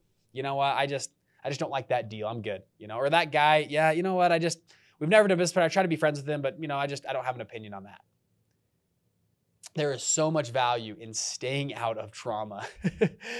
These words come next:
And right now, actually, my s-, area in Utah right now, there's a lot of drama, a lot of people going bankrupt, a lot of stuff going on in, in,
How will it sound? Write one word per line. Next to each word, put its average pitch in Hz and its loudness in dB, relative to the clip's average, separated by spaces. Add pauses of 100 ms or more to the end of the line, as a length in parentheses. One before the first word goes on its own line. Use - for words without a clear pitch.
(140)
And 131 0
right 156 8
now, 143 2
actually, 135 0
my 131 -2
s-, - -6
area 120 -4
in 113 -6
Utah 120 -6
right 107 -4
now, 110 -6
there's 110 -4
a 120 -2
lot 127 2
of 117 -2
drama, 101 -6
a 110 -14
lot 131 2
of 139 -6
people 127 -6
going 113 -8
bankrupt, 120 -2
a 110 -12
lot 131 2
of 123 -2
stuff 120 -4
going 113 -6
on 110 -6
in, 107 -12
in, 107 -14